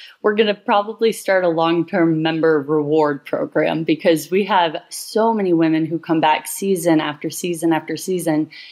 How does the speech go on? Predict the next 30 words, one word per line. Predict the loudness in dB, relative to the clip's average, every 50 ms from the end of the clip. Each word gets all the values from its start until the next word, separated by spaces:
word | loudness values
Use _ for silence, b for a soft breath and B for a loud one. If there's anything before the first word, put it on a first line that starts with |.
| B B B _
And | -2 0
I | 0
don't | 0 0 0
know | 0 -2
if | 0 2 2
I | 2
mentioned | 2 2 2 0 -2 -4 -2 2 2
this, | 2 2 2 0
but | 0 0 2 2
we | 0
split | 0 -2 -4 -2 -2 -2 -2 -2
the | -4 -4
girls | -2 0 0 2 2 2 2 0 -2 -4 -4
every | -4 -4 0 0 -2
season | -2 -2 -4 -4 -2 0 2 2 2 2 0
into | 0 0 0 0 2 2 2 2 2 0
groups | -4 -4 -4 -4 -4 -2 -4
of, | -4 0 0
like, | 0 0 -2 -4
twenty | -14 -6 -2 0 2 2 2 2
or | 0 -2
thirty | -4 -4 -2 0 0 0 0 -2 -2
where | 2 2 0
they | 2 2 -2 -2
can | 0 0 0
get | 0 0 -2 -2
to | -4 0
know | 0 2 2 2
a | 0
different | -2 -4 -6 -6 -2 -2 0 2 2 0 -2